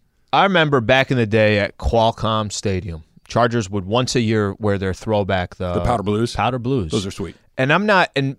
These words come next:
Speaker 1: and maybe you're right that it hits the fans first, but
Speaker 2: Yeah.
Speaker 1: I feel like the players feel it because the fans also feel a certain way. It sounds childish, sounds stupid. I, I saw an interview, it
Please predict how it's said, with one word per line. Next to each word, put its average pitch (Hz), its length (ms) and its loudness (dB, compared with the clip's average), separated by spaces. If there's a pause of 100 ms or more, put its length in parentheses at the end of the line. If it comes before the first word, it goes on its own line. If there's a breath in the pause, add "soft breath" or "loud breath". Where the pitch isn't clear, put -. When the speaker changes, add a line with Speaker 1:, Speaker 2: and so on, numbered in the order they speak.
Speaker 1:
and 139 240 -2
maybe 202 300 2
you're 170 160 2
right 123 300 2
that 113 340 -2
it 117 140 -2
hits 120 260 -4
the 107 100 -6
fans 117 800 -4
first, 127 640 -4
but 131 120 -2
Speaker 2:
Yeah. 131 60 2
Speaker 1:
I 117 60 -2
feel 156 320 -4
like 143 280 -2
the 120 100 -4
players 131 680 -2
feel 175 600 0
it 92 220 -8
because 143 360 -2
the 135 100 -4
fans 190 540 2
also 120 340 0
feel 110 260 -4
a 101 60 -4
certain 95 300 -8
way. 92 280 -10 (460 soft breath)
It 147 140 0
sounds 175 440 2
childish, 104 540 -2
sounds 135 240 -2
stupid. 110 340 -8
I, 127 140 2
I 135 140 0
saw 113 400 2 (360 soft breath)
an 127 120 -4
interview, 120 720 0
it - 40 -10